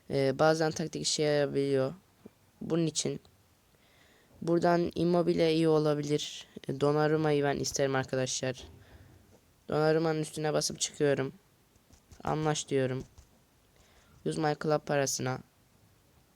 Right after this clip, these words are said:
İlk paketimizi açıyoruz buradan. Evet arkadaşlar. Siyah top, sağ ayaklı.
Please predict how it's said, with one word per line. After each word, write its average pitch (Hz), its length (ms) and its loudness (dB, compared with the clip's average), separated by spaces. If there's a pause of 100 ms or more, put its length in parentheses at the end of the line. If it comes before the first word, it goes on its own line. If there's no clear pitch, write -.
(1900)
İlk 160 160 -6
paketimizi 139 500 -4
açıyoruz 127 460 -4
buradan. 123 400 -4 (3500)
Evet 147 320 0
arkadaşlar. 127 920 -4 (2500)
Siyah 156 480 0
top, 135 240 0
sağ - 200 -6
ayaklı. 139 720 0